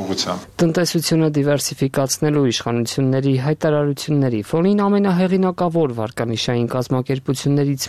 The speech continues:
Speaker 2: մեկը՝ Fitch-ը, առաջիկայում էական փոփոխություններ չի կանխատեսում։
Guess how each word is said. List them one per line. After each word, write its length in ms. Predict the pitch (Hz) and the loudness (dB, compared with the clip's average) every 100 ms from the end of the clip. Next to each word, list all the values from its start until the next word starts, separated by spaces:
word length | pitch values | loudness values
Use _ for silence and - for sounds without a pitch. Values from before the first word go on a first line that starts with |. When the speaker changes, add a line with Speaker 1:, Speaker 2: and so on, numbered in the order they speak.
| 131 | -2
Speaker 2:
մեկը՝ 320 | 120 - 107 101 - | -2 -2 -4 -2 -2
Fitch-ը, 380 | 185 - 208 196 - - | -2 0 0 0 -2 -2
առաջիկայում 680 | 196 202 - 180 123 113 160 175 202 | 0 0 -2 0 0 2 0 0 0
էական 480 | 165 - 113 139 151 | 0 -2 -4 -4 -2
փոփոխություններ 960 | 151 147 139 123 - 113 104 107 104 | -4 -4 -4 -4 -2 -2 0 -2 -4
չի 180 | - 120 - | -4 -4 -2
կանխատեսում։ 720 | 107 - 120 117 104 120 | -4 -4 -4 -2 -2 -2